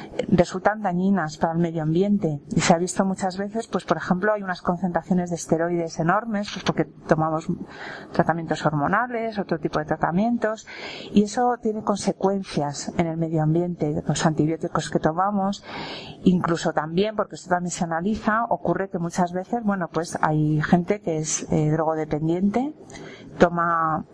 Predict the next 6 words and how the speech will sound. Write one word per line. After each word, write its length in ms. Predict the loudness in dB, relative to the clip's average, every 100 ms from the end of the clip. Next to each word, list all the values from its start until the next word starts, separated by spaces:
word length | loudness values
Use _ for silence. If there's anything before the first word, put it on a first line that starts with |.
| 0
bueno, 240 | 2 2
pues, 320 | 0 -2 0 2
eh, 440 | 4 4 2 -2 -2
drogas 640 | 2 4 2 2 -2 -4 -6 -2
de 140 | 2
abuso, 580 | 2 0 0 2 4 2